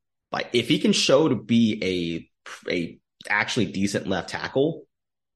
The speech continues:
then, then the, a key is just unlocked for, for a whole new world for him in terms of his draft stock, how much money he, he can get, et cetera.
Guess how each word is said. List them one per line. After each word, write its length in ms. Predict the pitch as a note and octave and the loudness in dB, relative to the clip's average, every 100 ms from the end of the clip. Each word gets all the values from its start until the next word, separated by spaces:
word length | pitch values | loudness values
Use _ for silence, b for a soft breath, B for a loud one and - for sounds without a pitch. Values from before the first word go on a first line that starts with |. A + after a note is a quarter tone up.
| _ _ - | _ _ 0
then, 260 | B2+ A#2+ | 2 2
then 500 | - C3+ C3 B2 G#2 | 0 2 4 4 4
the, 240 | - - G2+ | -2 -6 -6
a 40 | |
key 300 | - E3+ F3 | -2 2 4
is 80 | C#3+ | 4
just 180 | B2+ A#2 | 2 2
unlocked 540 | G2+ G2 F2+ F2 - | 0 2 0 -2 -10
for, 200 | E2 D#2+ | -14 -14
for 180 | - E2+ | -10 -10
a 60 | |
whole 580 | - - - D#3 C#3+ C3 | -10 -12 -6 4 6 8
new 160 | A2 G2 | 6 2
world 260 | D#2 D2 | 0 -8
for 140 | - - | -10 -16
him 180 | - - _ _ _ | -18 -18 _ _ _
in 100 | - | -8
terms 260 | F#2+ F#2+ E2+ | -4 -2 -2
of 60 | B1 | -6
his 100 | - | -2
draft 300 | E3 D3 C3+ | 0 0 2
stock, 200 | C3 B2 | 0 0
how 100 | F#2+ | -4
much 160 | E2 | -2
money 220 | B2 B2 | -2 0
he, 180 | A2 A2 G#2+ | 0 -4 -6
he 120 | A2+ | -4
can 140 | G#2+ | -4
get, 180 | F2+ F#2+ | -2 -2
et 120 | D2 | -4
cetera. 320 | - E2 - | -6 -6 -6